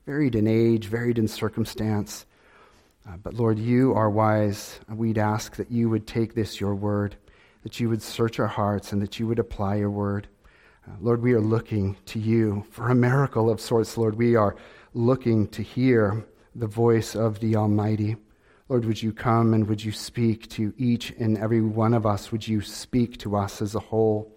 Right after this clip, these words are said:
We would ask that you would make your presence known for your own glory's sake. We'd ask this in Jesus' name.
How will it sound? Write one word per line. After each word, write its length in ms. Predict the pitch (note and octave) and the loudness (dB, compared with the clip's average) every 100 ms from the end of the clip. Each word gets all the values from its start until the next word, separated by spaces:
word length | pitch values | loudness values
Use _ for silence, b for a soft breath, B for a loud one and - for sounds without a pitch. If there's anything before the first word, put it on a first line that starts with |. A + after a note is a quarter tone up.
| B B B B B B | B B B B B B
We 120 | B2+ | 0
would 160 | A#2 A#2 | 2 2
ask 380 | G#2+ A#2 B2 - | 2 2 -2 -6
that 140 | A2 | -6
you 180 | A#2 A2+ | -2 0
would 180 | A2+ G#2 | 0 2
make 300 | G#2+ C#3 - | 2 2 0
your 120 | C4 | -6
presence 520 | - G#2 F2+ G2 F2 | -4 -6 -4 -6 -4
known 280 | G#2 G2 G2 | -2 -2 -2
for 160 | - G#2+ | -2 0
your 240 | A2 A2+ | 2 4
own 300 | A#2 D#3 E3+ | 4 4 4
glory's 460 | C#3+ A#2+ A#2 G#2+ F#2 | 4 2 2 0 -2
sake. 440 | - F2 F2+ - _ b b b - | -8 -8 -10 -16 _ b b b -8
We'd 160 | A2+ | -2
ask 340 | G#2+ A2 - - | 0 0 -4 -8
this 560 | A2+ G#2+ G#2 - - | -2 0 -2 -8 -16
in 160 | A2+ G2+ | -8 -6
Jesus' 540 | F#2+ A#2+ C3 G#2 - | -2 -2 -2 -6 -6
name. 320 | F#2 F#2 F#2+ | -6 -6 -8